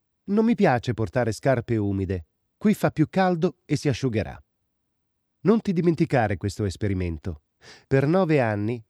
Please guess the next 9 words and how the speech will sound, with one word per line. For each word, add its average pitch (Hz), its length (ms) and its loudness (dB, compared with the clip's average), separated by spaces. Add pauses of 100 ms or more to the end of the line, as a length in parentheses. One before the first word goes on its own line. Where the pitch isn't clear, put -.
(140)
il 117 160 0
motivo 135 420 2
della 107 200 0
sua 123 180 -2
importanza 107 880 -2 (380)
non 185 280 4
si 170 200 -2
rivelò 135 420 0
appieno, 80 680 -6